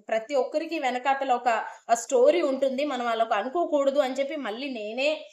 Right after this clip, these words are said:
నేను కూడా అనుకున్నాను చాలా మందితో పాటు. But చాలా మంది నెగిటివ్ గానే అనుకున్నారు.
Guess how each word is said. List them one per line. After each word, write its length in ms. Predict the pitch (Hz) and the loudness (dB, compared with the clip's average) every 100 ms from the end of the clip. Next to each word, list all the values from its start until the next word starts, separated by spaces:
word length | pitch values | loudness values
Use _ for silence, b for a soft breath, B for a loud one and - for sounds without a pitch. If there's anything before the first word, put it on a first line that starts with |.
| B | B
నేను 220 | 233 233 247 | -4 -2 4
కూడా 220 | 294 294 | 4 4
అనుకున్నాను 560 | 240 247 277 240 226 233 | 2 0 -2 -2 -2 -4
చాలా 180 | 233 214 | 0 0
మందితో 340 | 233 233 240 | 0 -4 -4
పాటు. 260 | 233 233 277 | 0 2 2
But 140 | 302 | -2
చాలా 320 | 294 247 208 240 | -2 -4 0 -2
మంది 300 | 262 262 277 | -2 -6 -6
నెగిటివ్ 480 | 208 202 208 269 | -6 -8 -6 -2
గానే 220 | 269 277 285 | 0 2 0
అనుకున్నారు. 640 | 240 220 220 214 208 208 | -2 -6 -8 -6 -6 -8